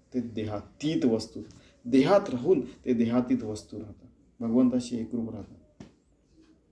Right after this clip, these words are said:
आता असो हे पुरते, पुढे राहावे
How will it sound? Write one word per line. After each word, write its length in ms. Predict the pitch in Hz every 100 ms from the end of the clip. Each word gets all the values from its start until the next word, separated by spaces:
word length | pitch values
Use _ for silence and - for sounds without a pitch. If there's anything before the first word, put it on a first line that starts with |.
| _ _ -
आता 520 | 131 127 175 160 -
असो 160 | 127 139
हे 120 | 127
पुरते, 440 | 120 120 117 117
पुढे 300 | 113 123 127
राहावे 420 | 123 107 113 131